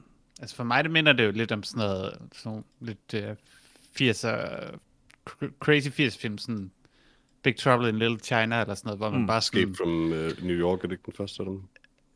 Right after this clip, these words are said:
Speaker 1: Øh, Big Trouble in Little China er noget helt andet.
Speaker 3: Nej, det ved jeg godt, men, men nej, det er fordi, jeg, jeg ville,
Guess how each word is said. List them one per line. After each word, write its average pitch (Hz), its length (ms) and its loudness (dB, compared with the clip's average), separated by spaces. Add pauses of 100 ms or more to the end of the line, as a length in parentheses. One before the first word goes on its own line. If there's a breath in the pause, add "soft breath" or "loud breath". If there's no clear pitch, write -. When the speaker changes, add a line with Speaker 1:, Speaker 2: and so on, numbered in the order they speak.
(200)
Speaker 1:
Øh, 113 280 0
Big - 160 2
Trouble 123 260 6
in 117 40 2
Little 113 180 4
China 107 220 2
er 107 40 0
noget 104 160 -2
helt 110 160 0
andet. 95 200 -6 (520 soft breath)
Speaker 3:
Nej, 127 120 10
det 147 100 8
ved 147 80 12
jeg 117 120 10
godt, 113 120 10
men, 101 100 8
men 107 120 8
nej, 135 280 12 (100)
det 107 80 0
er 117 60 6
fordi, 107 200 4
jeg, 92 100 8 (100)
jeg 90 140 6 (100)
ville, 87 200 0